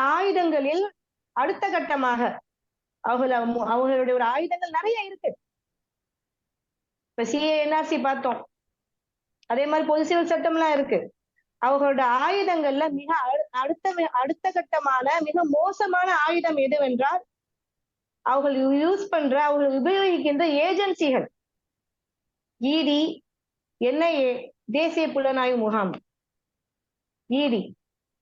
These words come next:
இது போன்ற ஏஜென்சிகளை தங்களது கைப்பாவைகளாக, தனது தனிப்பட்ட ஆயுதங்களாக உபயோகித்துக் கொண்டிருக்கிறது பாசிச மோடி அரசு.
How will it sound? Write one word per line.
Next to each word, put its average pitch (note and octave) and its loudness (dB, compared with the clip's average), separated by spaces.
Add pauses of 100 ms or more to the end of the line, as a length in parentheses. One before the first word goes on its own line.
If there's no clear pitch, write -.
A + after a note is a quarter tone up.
(680)
இது D#4+ 0 (140)
போன்ற D4+ 0 (1120)
ஏஜென்சிகளை E4+ 0 (140)
தங்களது D4 0 (120)
கைப்பாவைகளாக, D#4+ 0 (300)
தனது C#4+ 0
தனிப்பட்ட F#4 -4 (280)
ஆயுதங்களாக D#4+ 0 (560)
உபயோகித்துக் E4 0
கொண்டிருக்கிறது B3 2 (560)
பாசிச D#4+ 2
மோடி D4+ 2
அரசு. D4 0